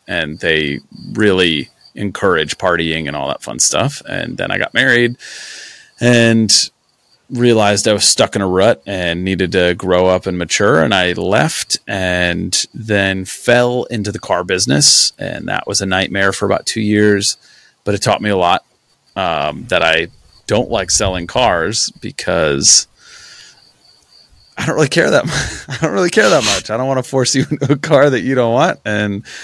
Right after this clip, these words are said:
you know, I was like, "Oh, you don't want that one? We don't have what you want? Cool. Talk to you later."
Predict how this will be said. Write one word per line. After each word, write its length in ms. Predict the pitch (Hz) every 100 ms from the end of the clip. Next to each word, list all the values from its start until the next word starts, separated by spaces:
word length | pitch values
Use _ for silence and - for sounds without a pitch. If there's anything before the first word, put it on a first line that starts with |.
| - 131 -
you 80 | 117
know, 120 | 113
I 80 | 117
was 180 | 110 113
like, 240 | 107 110 _ _ _ _ _ _ _ -
"Oh, 160 | 202
you 140 | 202 170
don't 120 | 160
want 200 | 165 180
that 180 | 196 -
one? 260 | 214 226 -
We 120 | - 151
don't 100 | 156
have 140 | 151
what 100 | 156
you 60 | 160
want? 300 | 170 - -
Cool. 340 | 113 110 107 _ _ - 202
Talk 220 | - 95
to 80 | 90
you 80 | 90
later." 180 | 92